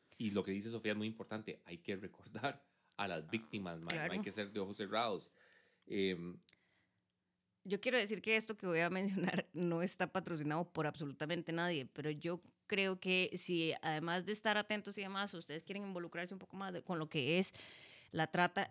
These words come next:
Speaker 2: en este país, solo en este país les voy a, a, a mencionar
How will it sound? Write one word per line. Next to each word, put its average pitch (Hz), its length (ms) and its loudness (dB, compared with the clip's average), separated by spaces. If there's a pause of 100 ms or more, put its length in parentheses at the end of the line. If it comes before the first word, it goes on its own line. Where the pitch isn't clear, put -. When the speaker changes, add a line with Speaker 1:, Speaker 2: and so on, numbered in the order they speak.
Speaker 2:
en 165 240 0
este 262 260 4
país, 226 520 0
solo 254 320 2
en 277 120 2
este 254 180 -2
país 214 240 -2
les 214 180 -2
voy 208 140 0
a, 202 340 2
a, 143 520 0
a 160 140 0
mencionar 160 800 0